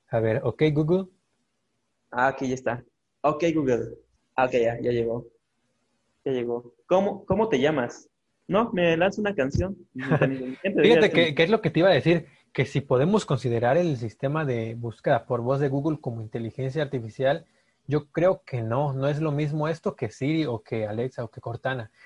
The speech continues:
Speaker 1: Creo que esto es meramente un sistema de búsqueda por voz.
Speaker 2: Mm,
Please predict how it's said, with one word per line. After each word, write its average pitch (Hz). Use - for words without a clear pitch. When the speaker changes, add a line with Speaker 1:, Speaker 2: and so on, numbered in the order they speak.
Speaker 1:
Creo 139
que 175
esto 160
es -
meramente 151
un 147
sistema 143
de 120
búsqueda 123
por 113
voz. 117
Speaker 2:
Mm, 123